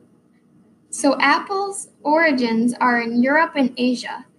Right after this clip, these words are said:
Europeans were making apple pie way before we had even gotten apple trees, though we did have crab apples.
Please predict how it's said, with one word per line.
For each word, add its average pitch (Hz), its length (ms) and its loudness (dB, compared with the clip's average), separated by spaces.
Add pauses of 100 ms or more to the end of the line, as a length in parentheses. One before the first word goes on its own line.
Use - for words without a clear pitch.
(200)
Europeans 320 640 0
were 269 120 4
making 262 360 0
apple 262 260 -2
pie 240 280 -2
way 285 600 2
before 233 440 -4
we 233 300 -8
had 247 360 -2 (160)
even 240 240 2
gotten 220 420 0
apple 226 320 -2
trees, - 580 -12 (460)
though 302 140 2
we 320 120 2
did 330 200 0
have 277 280 2
crab 254 300 2
apples. - 540 -8